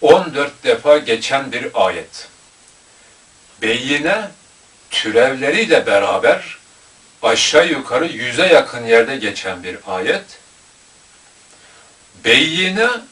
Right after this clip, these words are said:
aynı zamanda Kur'an-ı Kerim'de bir surenin de adı. Aynı zamanda Beyyine Kur'an-ı Kerim'in bir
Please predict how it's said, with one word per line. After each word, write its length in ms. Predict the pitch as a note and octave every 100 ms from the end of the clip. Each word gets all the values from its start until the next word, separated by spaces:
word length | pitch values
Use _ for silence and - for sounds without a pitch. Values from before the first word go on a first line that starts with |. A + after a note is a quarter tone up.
| _
aynı 380 | - G3 G#3+ F#3
zamanda 680 | - A2 G#2+ A2 A#2+ G3+ G#3 - _ -
Kur'an-ı 680 | - A2 A#2+ B2+ G3+ F#3+
Kerim'de 600 | - A#2 A2+ A#2 E3 G#3 - _ -
bir 180 | C#3
surenin 760 | D3+ - - C3 C#3 C#3 E3 F#3
de 160 | G3 -
adı. 400 | F#2+ F#2 F#2 - _ _ _ _ _ _ _ - - - - -
Aynı 400 | B2+ A#3 C4 A3+
zamanda 600 | D#3 C#3 A#2 A2 G#2+ -
Beyyine 680 | A2 A2+ A2 A#2+ C#3+ G#3+ A3+ - _ -
Kur'an-ı 640 | - A#2 D3 - A3 A3+
Kerim'in 560 | - E3+ D#3 A2+ G2+ F#2
bir 200 | D3+